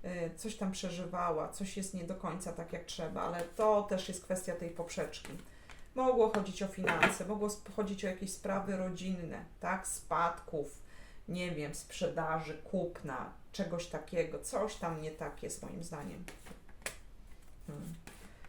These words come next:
No widzicie, bo ta osoba miała marzenia i chciała tak jakby sięgnąć czegoś więcej. Ona sobie bardzo wysoko poprzeczkę stawia w ży-, w życiu. Mm, nie jesteśmy w stanie jej dorównać, bo te karty pokazują, że ona,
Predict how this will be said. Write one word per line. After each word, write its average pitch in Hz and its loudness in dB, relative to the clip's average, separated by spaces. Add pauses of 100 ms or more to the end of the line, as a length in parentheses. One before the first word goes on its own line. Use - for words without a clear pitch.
(220)
No 220 0
widzicie, 196 0
bo 190 6
ta 240 8
osoba 233 6
miała 214 4
marzenia 175 2
i - -8
chciała 214 2
tak 196 0
jakby 190 0
sięgnąć 185 0
czegoś 175 -2
więcej. 170 -4
Ona 185 -2
sobie 180 0
bardzo 180 0
wysoko - -2
poprzeczkę 170 -2
stawia 170 0
w 165 0
ży-, 165 -4 (140)
w 175 -6
życiu. 180 0 (680)
Mm, 185 2 (840)
nie 190 6
jesteśmy 202 2
w 190 0
stanie 180 -4
jej 175 -4
dorównać, 156 0
bo 170 -2
te - -4
karty 170 -4
pokazują, 165 -4
że 160 -2
ona, 143 -4